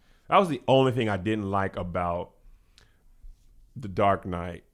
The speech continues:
Christian Bale's voice. He was doing the most, bro. "Where is she?"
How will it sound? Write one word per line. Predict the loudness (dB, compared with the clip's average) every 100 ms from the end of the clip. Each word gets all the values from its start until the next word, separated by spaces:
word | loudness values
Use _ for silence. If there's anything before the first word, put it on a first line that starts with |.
| _ _ _ _
Christian | -8 -6 -6 -8 -8
Bale's | -6 -4 0 0 0
voice. | -4 -6 -4 -4 -6 -10 -16 -20 _ _ _ _ _ _ _
He | 0 2 2
was | 2 -6 -12
doing | -14 -8 -8 -8 -12
the | -14
most, | -12 -10 -8 -8 -8 -10 -14
bro. | -8 -6 -6 -8 -10 _ _ _ _ _ _ _ -20 -14 4
"Where | 8 10 10 8 8 8 8
is | 6
she?" | 6 8 8 8 6 4 2